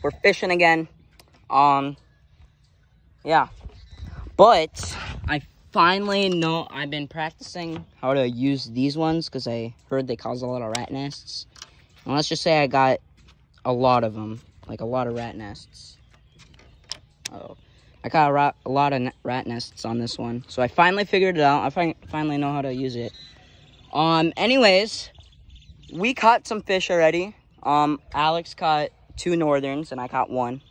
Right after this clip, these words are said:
Oh, put 'em up on the screen. And then, yeah, that's it. We're just here fishing. The competition is on. Whoever wins, maybe gets,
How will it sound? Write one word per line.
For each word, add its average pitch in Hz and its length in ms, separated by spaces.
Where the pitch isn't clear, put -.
Oh, 120 240
put 151 100
'em 135 120
up 131 120
on 131 80
the 120 60
screen. 127 400
And 143 180
then, 143 420
yeah, 180 160
that's 170 260
it. 196 220
We're 165 140
just 175 200
here 185 160
fishing. 185 600
The - 100
competition 175 680
is 151 120
on. 165 320
Whoever 156 340
wins, 151 800
maybe 131 140
gets, 131 340